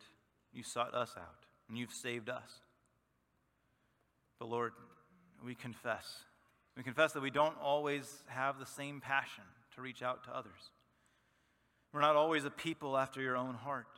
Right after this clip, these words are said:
We admit that our focus becomes on what we want instead of what is best for your kingdom. We confess that our fears get the best of us, so we don't share the good news.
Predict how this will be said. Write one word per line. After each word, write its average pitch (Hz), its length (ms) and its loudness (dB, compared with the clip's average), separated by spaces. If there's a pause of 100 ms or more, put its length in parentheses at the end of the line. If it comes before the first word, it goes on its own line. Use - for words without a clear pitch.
(1400)
We 151 100 2
admit 165 240 2
that 156 100 6
our 147 100 6
focus 170 420 -2
becomes 165 340 0
on 151 140 0
what 147 220 0
we 151 140 -4
want 147 360 -2
instead 135 260 -8
of 123 140 -6
what 139 140 -4
is 117 100 -10
best 139 300 -4
for 135 80 -14
your 123 100 -8
kingdom. 98 320 -16 (2000)
We 113 60 -18
confess 120 460 -4
that 110 100 -8
our 110 200 -8
fears 127 680 -8
get 127 120 -14
the 123 60 -12
best 117 300 -6
of - 100 -18
us, - 140 -20 (1120)
so 113 80 -18
we 113 60 -8
don't 117 240 -6
share 131 320 -4
the 110 60 -10
good 104 200 -12
news. 104 460 -14